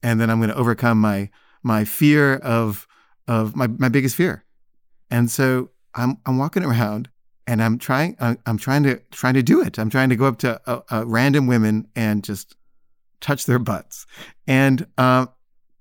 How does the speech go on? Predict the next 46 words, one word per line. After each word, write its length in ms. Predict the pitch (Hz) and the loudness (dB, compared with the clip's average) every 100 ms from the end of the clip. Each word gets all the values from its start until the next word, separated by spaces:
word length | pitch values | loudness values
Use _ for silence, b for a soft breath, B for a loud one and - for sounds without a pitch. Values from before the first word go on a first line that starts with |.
| _ | _
I 100 | 131 | -8
can't 280 | 135 147 143 | -2 0 2
do 140 | 180 | 2
it. 100 | 151 - | 2 -2
I 80 | |
can't 220 | 104 127 117 | -2 0 2
do 140 | 131 | 2
it. 120 | 95 113 | 0 -4
I, 160 | 110 | -6
I 120 | 107 110 | -4 -2
go 260 | 127 143 | 2 4
up, 200 | 147 147 | 2 0
and 120 | 131 113 | -4 -4
I 100 | 107 | -4
just 320 | 131 110 - | -4 -8 -6
can't 240 | 135 120 | -2 -2
do 160 | 107 143 | 0 -2
it 120 | 98 | -4
at 80 | 107 | -6
the 60 | 107 | -6
last 220 | 110 - | -4 -2
second. 380 | 120 107 80 - _ _ _ _ _ _ _ - | -4 -4 -8 -12 _ _ _ _ _ _ _ -2
And 160 | 123 | 2
after, 380 | 123 123 - 135 - _ - | 2 0 -2 -4 -6 _ -10
you 200 | 160 160 | -2 2
know, 80 | 123 | 2
a 40 | |
couple 240 | - 208 | 0 -2
of 60 | - | 0
hours 300 | 170 202 117 | 2 2 2
of 100 | 110 | 2
this, 360 | 139 117 - B B B B - | 0 -2 -10 B B B B 0
uh, 300 | 123 120 120 _ - | 4 4 0 _ -2
I 80 | |
went 160 | 131 151 | 2 2
home, 260 | 139 123 113 | 2 2 0
and 80 | |
I 20 | 113 | -2
just 160 | 120 | -2
felt 140 | 139 120 | -4 0
so 120 | 143 | 0
bad 200 | 107 120 | 0 -2
about 140 | 104 | -4
myself 380 | 98 101 95 - | -6 -8 -10 -10
'cause 160 | 123 98 | -6 -6
I, 160 | 95 | -6